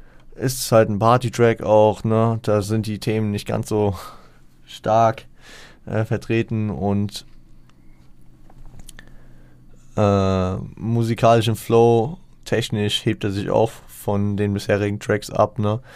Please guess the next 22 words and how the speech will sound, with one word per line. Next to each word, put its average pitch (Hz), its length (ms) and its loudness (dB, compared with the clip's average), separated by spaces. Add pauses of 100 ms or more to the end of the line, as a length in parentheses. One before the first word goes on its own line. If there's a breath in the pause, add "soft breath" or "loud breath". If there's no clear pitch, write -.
(220 loud breath)
Der 104 120 -4
Beat 107 260 -4
ist 104 160 -8
nicht 104 220 -2
so 104 400 0 (380 soft breath)
auf - 120 -20
Kopfnicker 110 540 0
Gangster, 110 500 -2
das 101 200 -6
ist 98 140 -10
eher 98 280 -6
ein 98 120 -6
bisschen 101 520 -6 (100)
wirklich 107 420 -4
clubmäßiger. 107 1160 -2 (720 loud breath)
Erwähnung 113 560 2
verschiedener 113 420 2
Rapper, 107 600 4
er 101 140 0
ist 107 140 -2
mit 107 160 -2
Dre, 101 500 0